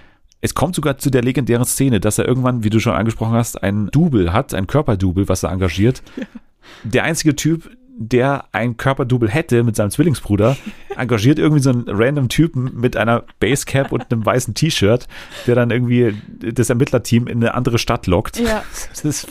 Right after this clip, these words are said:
Speaker 1: es ist völlig wahnsinnig. Und wen haben wir noch vergessen? Äh,
Speaker 2: Die,
Speaker 1: genau.
Speaker 2: die Influencer.
Speaker 1: Die Influencer. Melissa und Diana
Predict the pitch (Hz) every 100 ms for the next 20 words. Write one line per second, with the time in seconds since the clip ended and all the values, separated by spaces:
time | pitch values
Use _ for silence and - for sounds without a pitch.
0 | - - 135 143 - 147 135 - 87 117
1 | 95 113 - 120 135 123 107 113 - 110
2 | 123 127 147 - 123 135 139 - 117 -
3 | 220 208 233 220 190 185 - - 101 98
4 | - 101 127 143 151 113 113 - 98 120
5 | 127 139